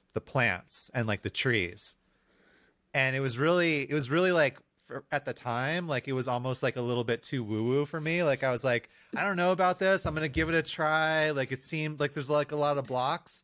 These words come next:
but I've been able to, like, integrate that with the saguaros and, like, see how fast I'm moving, like, learn the lesson of patience and slowing down and, like, being like, "Wow, to this saguaro,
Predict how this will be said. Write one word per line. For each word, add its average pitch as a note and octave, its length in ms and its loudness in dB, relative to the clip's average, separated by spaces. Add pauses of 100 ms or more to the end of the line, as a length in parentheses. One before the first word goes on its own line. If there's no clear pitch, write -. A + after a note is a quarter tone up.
(460)
but D3+ 220 -2
I've D3 100 4
been D#3 120 0
able F#3 260 2
to, G3+ 140 2
like, D#3 320 2
integrate D#3 480 -4
that C#3+ 320 -2
with B2+ 160 -6
the C3 40 -4
saguaros A#2+ 800 0
and, A#2 140 -6
like, G#2+ 320 -2 (1200)
see E3+ 920 2 (320)
how F3+ 320 0
fast F#3 540 -2
I'm B2+ 180 -2
moving, G2+ 520 -4 (360)
like, C#3+ 180 -2
learn E3+ 720 0
the C#3+ 120 2
lesson C3+ 640 -2
of A2+ 440 -2 (300)
patience C3 720 -4
and G#2 120 -14
slowing C#3 520 0
down A#2+ 500 -2
and, G#2+ 140 -8
like, G#2 280 -2
being D3+ 220 -2
like, B2+ 240 -2
"Wow, D3+ 320 0
to D#3+ 160 -6
this F#3 180 -2
saguaro, F#3 840 0